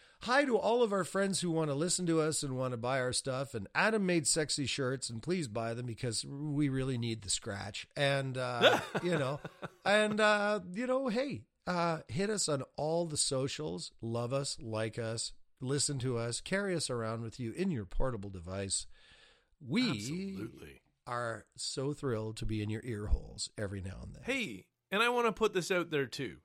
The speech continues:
Speaker 2: that if you happen to be on our website or if you're on our Facebook page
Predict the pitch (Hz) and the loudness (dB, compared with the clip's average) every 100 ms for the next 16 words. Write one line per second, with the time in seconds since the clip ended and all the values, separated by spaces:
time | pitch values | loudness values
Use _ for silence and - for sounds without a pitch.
0 | _ - 113 113 135 123 107 131 135 160 | _ -6 -4 -4 -4 -4 -4 -8 -6 -4
1 | 160 160 151 143 139 135 123 110 117 107 | -4 -2 0 0 -2 -2 -6 -6 -6 -6
2 | 104 95 110 180 160 - 151 147 - _ | -8 -8 2 2 4 2 2 2 -4 _
3 | _ _ - 120 117 110 117 107 104 104 | _ _ -6 0 0 0 -4 -4 -6 -8
4 | 98 - 147 127 135 123 - 120 110 107 | -10 -2 -2 -2 -4 -6 -4 -4 -4 -6